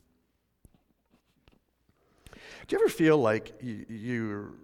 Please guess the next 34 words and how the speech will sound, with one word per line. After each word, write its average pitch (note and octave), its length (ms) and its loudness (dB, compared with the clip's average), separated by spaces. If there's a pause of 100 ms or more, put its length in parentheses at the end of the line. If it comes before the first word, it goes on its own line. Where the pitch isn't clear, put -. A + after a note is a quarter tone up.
(760)
you're A#2 160 -6
in E3+ 140 4
a E3 60 8
moment C#3 400 8
in A#2 60 2
your B2+ 120 4
life A#2 560 4 (560)
where A#2 440 6
you, A2 400 -2 (840)
something C#3 440 2
happens G#2+ 460 0
and G2+ 120 0
you're G2 100 -2
just A2 280 -4
left G2+ 240 -2
scratching F#2 480 -4
your E2 100 -6
head, C#2 320 -8 (960)
right? F2 300 -6 (260)
What C#3 380 6
in G#2 120 2
the, F#2 80 -2
what D3 800 6
in B2+ 120 6
the A#2 100 4
world A2+ 640 8 (180)
just C#3 320 6
happened? B2 460 2 (1000)
Anybody C3 240 8
feel C#3 200 8
that C#3 180 10
way C#3 260 8 (100)
today C3 380 10
yet? D#3 320 10